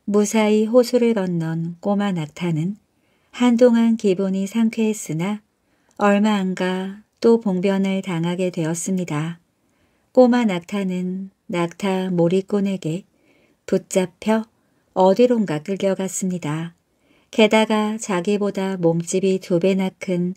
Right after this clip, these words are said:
순 낙타의 목에 단단히 매이게 되었어요. 꼬마 낙타는 엄마가 보고 싶고 또 무서워 큰 소리로 울기만 했습니다.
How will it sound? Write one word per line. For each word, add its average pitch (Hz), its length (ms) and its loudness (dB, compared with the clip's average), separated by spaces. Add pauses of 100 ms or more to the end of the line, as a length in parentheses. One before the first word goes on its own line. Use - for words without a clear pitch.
(360)
순 254 280 4
낙타의 190 680 -2
목에 170 600 -2 (300)
단단히 202 640 0
매이게 185 440 2
되었어요. 190 720 -4 (640)
꼬마 240 300 4
낙타는 185 960 -4
엄마가 190 560 -2
보고 185 300 -2
싶고 175 760 -2 (420)
또 240 180 8
무서워 175 640 -4 (540)
큰 247 280 2
소리로 220 800 2
울기만 180 580 0
했습니다. 170 760 -6